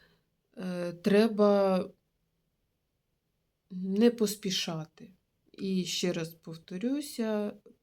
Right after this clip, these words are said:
м, перебувати більше в стані такої гармонії і спокою. Е, тому що такий стан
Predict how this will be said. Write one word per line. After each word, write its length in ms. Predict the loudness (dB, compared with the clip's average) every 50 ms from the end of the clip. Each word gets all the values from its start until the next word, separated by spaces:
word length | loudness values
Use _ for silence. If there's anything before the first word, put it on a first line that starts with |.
| _ _ _ _ -14
м, 580 | -10 -8 -8 -8 -8 -8 -10 -12 -12 -14 -16 -18 -20 _
перебувати 840 | _ -6 -4 -2 -4 -2 -2 -4 -2 0 0 0 0 0 0 -2 -2
більше 880 | -2 0 -2 -2 -2 -2 -4 -6 -4 -2 0 0 0 0 0 -2 -6 -10 -18 _ _ _ _
в 80 | -16 -16
стані 500 | -10 -8 -6 -6 -4 -4 -4 -4 -6 -6
такої 640 | -8 -10 -10 -8 -10 -8 -6 -6 -4 -6 -6 -8 -12 _ _ _ _ _ _ _ -14
гармонії 840 | -8 -4 -4 -2 -2 -2 -2 -2 0 -2 -2 -2 -4 -8 -12 -18 _ _ _ _ _ _ _ _ _ _ _ _ _ _ _ _ _ _ _ _ _ _ _ _ _ _ _ _ _ _ _ _
і 100 | -6 -4
спокою. 720 | -4 -6 -6 -4 -4 -4 -4 -6 -8 -12 -14 -14 -16 -20 -20 _ _ _ _ _ _ _ _ _ _ _ _ _ _ _ _ _ _ _ _ _ _ _ _ _ _ _ _ _ _ _ _ _ _ _ _ _ _ _ _ _ _ _ _ _ _ _ _ _ _ _ _ _ _ _ _ _ _ _ _ _ _ _ -20 -20 -20 _ _ _ _ _ _ _ -12
Е, 300 | -10 -8 -6 -6 -6 -6
тому 420 | -4 -2 -2 0 2 4 4 4
що 380 | 2 0 0 0 2 2 2 2
такий 600 | 0 -6 _ _ -8 -8 -6 -2 2 2 4 4
стан 600 | 2 0 -6 -4 -2 -2 0 0 -2 -4 -6 -8